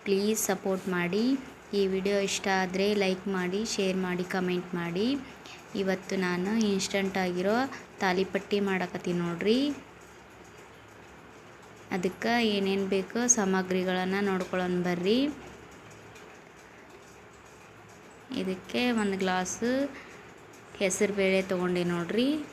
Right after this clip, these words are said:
ಹೆಸರು ಬೇಳೆ ಬದಲಾಗಿ ಹೆಸರು ಕಾಳನ್ನು ತೊಗೋಬೋದು ನೋಡ್ರಿ. ಒಂದು ಗ್ಲಾಸ್ ಹೆಸರು ಬೇಳೆ ತೊಗೊಂಡು ಅದನ್ನ ಕ್ಲೀನಾಗಿ ವಾಶ್ ಮಾಡ್ಕೋಬೇಕ್ರಿ.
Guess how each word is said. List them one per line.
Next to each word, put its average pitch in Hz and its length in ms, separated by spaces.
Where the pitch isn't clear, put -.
ಹೆಸರು 202 320
ಬೇಳೆ 196 280
ಬದಲಾಗಿ 190 880
ಹೆಸರು 202 280
ಕಾಳನ್ನು 208 500
ತೊಗೋಬೋದು 180 600
ನೋಡ್ರಿ. 214 420
ಒಂದು 190 220
ಗ್ಲಾಸ್ 233 640
ಹೆಸರು 190 320
ಬೇಳೆ 185 440
ತೊಗೊಂಡು 196 460
ಅದನ್ನ 208 360
ಕ್ಲೀನಾಗಿ 202 760
ವಾಶ್ 190 320
ಮಾಡ್ಕೋಬೇಕ್ರಿ. 185 760